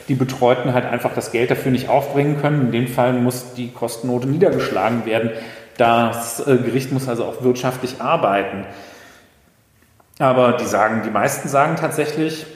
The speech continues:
Oberlandesgericht Sachsen-Anhalt zum Beispiel zweitausendsechzehn, eine Betreuung wird bei den Aufkreisen Rechts- und Behördenangelegenheiten einen Pflichtverteidiger bestellen müssen. O L G Hamm,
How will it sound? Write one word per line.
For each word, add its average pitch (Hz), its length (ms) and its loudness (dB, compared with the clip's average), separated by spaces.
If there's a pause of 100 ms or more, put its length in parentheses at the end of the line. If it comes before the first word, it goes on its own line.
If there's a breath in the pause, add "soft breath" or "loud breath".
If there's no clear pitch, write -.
(420)
Oberlandesgericht 120 800 2
Sachsen-Anhalt 139 640 0
zum 139 160 0
Beispiel 127 360 -2
zweitausendsechzehn, 123 1120 0 (340 loud breath)
eine 139 100 0
Betreuung 147 800 2 (140)
wird 131 180 4
bei 113 100 2
den 110 280 -2
Aufkreisen 117 1500 0
Rechts- 120 320 -2
und 127 100 -4
Behördenangelegenheiten 131 1300 0
einen 135 200 -4
Pflichtverteidiger 110 680 -2
bestellen 90 520 -8
müssen. 87 280 -14 (1160 soft breath)
O 127 100 6
L 120 120 6
G 123 220 2
Hamm, 160 240 2